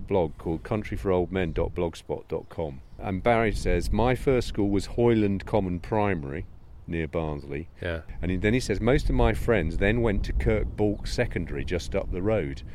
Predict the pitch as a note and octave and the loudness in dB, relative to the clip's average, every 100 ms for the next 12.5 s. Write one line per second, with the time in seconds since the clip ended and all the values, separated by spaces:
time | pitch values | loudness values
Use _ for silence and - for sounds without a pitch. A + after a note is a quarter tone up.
0 | - - E2+ G2 C3+ D3 - E2 D#2+ - | -12 -6 0 2 2 0 -2 -2 -2 -2
1 | F#2 F2 F2+ F2+ F2+ - A2+ D2+ - - | -2 0 0 -2 -4 -4 -4 -4 -6 -8
2 | - - - - - G#2+ - - G#2 - | -10 -12 -12 -10 -2 2 2 0 -4 0
3 | F2 F2+ G2+ A2 G2+ F#2+ - G#2 F#2+ G2 | 0 0 -4 -4 -8 -6 -2 0 -2 -4
4 | F#2 F#2+ G#2 E2+ C#2+ C#2 - - - - | -4 0 0 0 -4 -10 -14 -14 -14 -8
5 | G2+ A2+ C3 C3 G2+ G2+ G2+ - G2+ A2+ | 2 4 4 2 0 -2 -2 -2 0 2
6 | F#2 - D#2 D2+ E2 - - - - F2+ | 0 -4 -2 -2 -2 -6 -10 -10 -4 0
7 | F#2 F2 F2 A#2+ C3+ D#3 - A#2 - - | 0 0 2 4 4 0 0 -2 -2 -8
8 | - C3+ F#2 - - - - - - G2+ | -4 0 0 -4 -12 -18 -20 -14 -2 2
9 | C#3 - E3 - C3 A#2+ - B2+ - F#2 | 2 0 -6 -4 -2 -2 -2 -6 -4 -6
10 | G2 F#2+ - A#2 E2 D2 D2 - - - | -4 -4 0 0 0 -4 -10 -14 -16 -16
11 | - - G2+ G#2 A2 A2+ B2+ D3+ D3 C#3+ | -18 0 2 2 0 0 0 -2 0 2
12 | C3 C3 E2 - | 4 4 2 -2